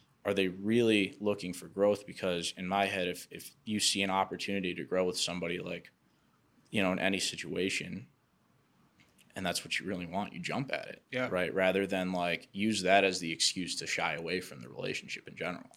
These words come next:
Speaker 2: Right.
Speaker 1: Right? So, like, when I see that, um, you know, I, I started noticing that in a lot of people that I'm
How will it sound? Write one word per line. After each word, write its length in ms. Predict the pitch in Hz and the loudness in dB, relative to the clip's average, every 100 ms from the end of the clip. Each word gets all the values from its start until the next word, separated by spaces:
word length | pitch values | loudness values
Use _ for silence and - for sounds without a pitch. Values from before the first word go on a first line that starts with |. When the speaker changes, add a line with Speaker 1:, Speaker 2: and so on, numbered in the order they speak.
| - | 0
Speaker 2:
Right. 240 | 120 120 - - - - | 2 2 -4 -20 -20 0
Speaker 1:
Right? 240 | 95 92 | 6 6
So, 160 | 90 98 | 6 2
like, 200 | 90 85 | 2 0
when 100 | 104 | 2
I 60 | 95 | 4
see 260 | - 139 | 4 6
that, 280 | 120 71 76 _ _ _ _ _ _ | 6 4 -2 _ _ _ _ _ _
um, 440 | 98 92 85 80 78 _ _ _ _ _ _ - | 4 6 4 0 -8 _ _ _ _ _ _ 4
you 80 | |
know, 80 | 120 | 8
I, 280 | 104 104 104 | 10 10 8
I 20 | |
started 360 | 104 - 110 98 | 4 6 4 6
noticing 460 | 101 104 101 - 92 | 6 4 2 -2 -4
that 160 | 87 | -4
in 40 | 85 | -6
a 80 | 85 | -2
lot 220 | 95 90 | -2 -2
of 80 | - | -4
people 320 | 117 107 98 | -6 -6 -6
that 100 | 92 | -6
I'm 220 | 92 92 | -6 -10